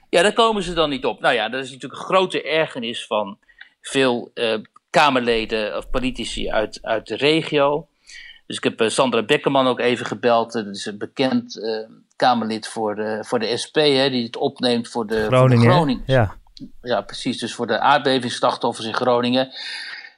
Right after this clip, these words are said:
Speaker 1: Ja, en Sandra zegt ook, eh, hè, die heeft, ik, het, prioriteiten liggen in de Kamer heel anders. Ze zegt ook, ehm,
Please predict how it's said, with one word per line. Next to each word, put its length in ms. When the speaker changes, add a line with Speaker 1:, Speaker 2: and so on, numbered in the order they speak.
Speaker 1:
Ja, 280
en 100
Sandra 460
zegt 260
ook, 300
eh, 80
hè, 340
die 120
heeft, 200
ik, 240
het, 380
prioriteiten 680
liggen 200
in 120
de 140
Kamer 340
heel 160
anders. 320
Ze 100
zegt 240
ook, 260
ehm, 340